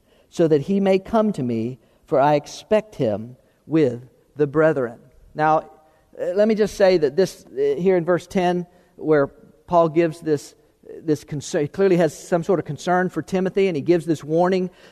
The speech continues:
to the church in Corinth about Timothy coming to them. The reasons for that, uh, honestly, is a bit of a mystery. He doesn't really elaborate, doesn't really explain. It could be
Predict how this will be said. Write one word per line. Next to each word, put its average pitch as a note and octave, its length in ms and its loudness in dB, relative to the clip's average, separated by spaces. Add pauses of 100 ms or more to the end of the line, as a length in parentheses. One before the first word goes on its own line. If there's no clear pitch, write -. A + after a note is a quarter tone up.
(100)
to E3+ 120 0
the D3 80 0
church F3 380 -2
in D#3+ 80 -6
Corinth F3+ 340 -2
about D#3 300 0
Timothy F3+ 260 -2
coming E3+ 280 -2
to G3 80 -4
them. F#3 180 -2 (280)
The D#3+ 280 0
reasons A#3 500 2
for A#3+ 140 0
that, C4+ 360 0
uh, D3 220 -2 (140)
honestly, G#3+ 420 0
is E3+ 140 2
a D3+ 40 -2
bit F3+ 160 2
of G3+ 60 0
a F#3 60 -2
mystery. A3 340 0
He A#3 80 2
doesn't F3 280 2
really G#3 180 4
elaborate, G3 480 4
doesn't F#3 240 -2
really F#3 220 2
explain. D#3+ 760 -4 (1040)
It G3 240 4
could A3+ 320 2
be B3 320 0